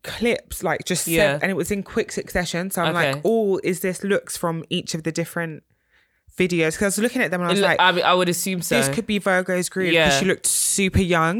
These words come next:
Speaker 1: And
Speaker 2: So
Speaker 1: I'm
Speaker 2: you
Speaker 1: like,
Speaker 2: think
Speaker 1: "Maybe
Speaker 2: she's
Speaker 1: it's
Speaker 2: doing
Speaker 1: like
Speaker 2: a visual
Speaker 1: a"
Speaker 2: for, like, each
Speaker 1: Yes.
Speaker 2: main song? Oh my God. No wonder she's taking a long time.
Speaker 1: Oh, God.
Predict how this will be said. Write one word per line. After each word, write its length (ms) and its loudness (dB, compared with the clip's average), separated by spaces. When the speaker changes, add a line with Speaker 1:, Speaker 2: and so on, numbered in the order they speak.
Speaker 1:
And 40 -10
Speaker 2:
So 140 0
Speaker 1:
I'm 60 2
Speaker 2:
you 40 4
Speaker 1:
like, 120 4
Speaker 2:
think 60 0
Speaker 1:
"Maybe 120 2
Speaker 2:
she's 140 0
Speaker 1:
it's 100 -2
Speaker 2:
doing 40 2
Speaker 1:
like 100 2
Speaker 2:
a 20 -6
visual 180 0
Speaker 1:
a" 40 -2
Speaker 2:
for, 180 0
like, 320 2
each 200 -2
Speaker 1:
Yes. 180 6
Speaker 2:
main 400 4
song? 360 -2
Oh 60 -2
my 320 -4
God. 680 -2
No 60 2
wonder 180 2
she's 180 -2
taking 240 -2
a 40 0
long 200 -2
time. 380 -6
Speaker 1:
Oh, 380 2
God. 480 -4